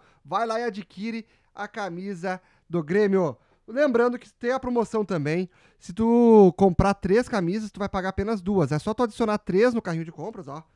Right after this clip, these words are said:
Colocou três camisas aí no seu carrinho de compras, tu vai colocar aí o cupom Compre dois, leve três e tu vai fazer exatamente isso. Vai pagar duas camisas,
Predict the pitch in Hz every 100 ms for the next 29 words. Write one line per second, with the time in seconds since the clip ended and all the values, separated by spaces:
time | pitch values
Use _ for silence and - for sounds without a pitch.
0 | _ _ 208 208 240 247 233 285 285 254
1 | 226 247 233 208 180 190 - _ _ -
2 | 185 220 220 208 196 190 202 185 240 247
3 | 151 - - - - - - _ _ -
4 | 247 185 202 214 _ _ _ _ - 220
5 | 214 208 208 202 190 196 - 190 202 -
6 | 175 156 - 214 247 285 - 254 180 170
7 | 190 196 170 170 175 240 185 208 - 208
8 | - 185 160 175 - _ _ _ _ -
9 | 214 220 226 220 262 269 - 208 180 -
10 | - _ _ _ 170 180 - 214 185 196
11 | 196 170 160 220 311 - 359 262 214 254
12 | 330